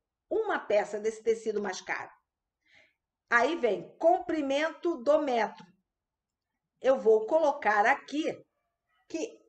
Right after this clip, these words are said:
é um quadrado, gente. Então, ele tem trinta e seis por trinta e seis. Então, eu venho aqui e coloco zero vírgula trinta e seis por largura de zero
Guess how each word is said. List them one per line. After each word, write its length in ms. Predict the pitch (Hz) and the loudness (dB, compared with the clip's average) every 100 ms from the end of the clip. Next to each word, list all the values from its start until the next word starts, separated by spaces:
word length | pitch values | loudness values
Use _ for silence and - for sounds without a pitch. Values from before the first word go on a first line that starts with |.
| _ _ _ - | _ _ _ 4
é 140 | 302 | 6
um 100 | 339 | 6
quadrado, 580 | 392 381 302 214 170 196 | 4 4 4 0 0 -4
gente. 380 | 208 208 185 269 | -4 -4 -4 -8
Então, 220 | 277 285 | 0 0
ele 140 | 294 | 0
tem 280 | 302 240 233 | -2 -4 -4
trinta 320 | 320 349 359 | -6 -6 -2
e 60 | 262 | -2
seis 420 | - 247 269 294 | 0 0 0 -2
por 320 | - 302 302 | -4 -2 -2
trinta 320 | - 277 294 339 | -6 -10 -6 -6
e 60 | |
seis. 520 | 370 - 190 170 - - | -4 -4 -4 -6 -14 -12
Então, 320 | 226 214 226 | -6 0 0
eu 80 | 208 | 2
venho 200 | 226 226 | 0 -2
aqui 120 | 277 | -4
e 40 | |
coloco 380 | 285 247 180 196 | 0 0 0 -6
zero 480 | 170 196 208 285 262 | -4 2 4 2 -2
vírgula 380 | 220 196 202 190 | -6 -2 -2 -2
trinta 360 | 185 185 190 | -4 -6 -2
e 40 | 226 | -4
seis 500 | - 233 254 302 - _ _ _ _ _ _ | -2 -2 -2 -4 -16 _ _ _ _ _ _
por 460 | 330 320 320 339 349 | 12 12 12 12 6
largura 760 | 320 240 247 240 254 262 285 | 2 0 -6 -4 2 4 4
de 200 | 285 339 | 2 -4
zero 420 | 330 233 233 254 | 2 6 6 6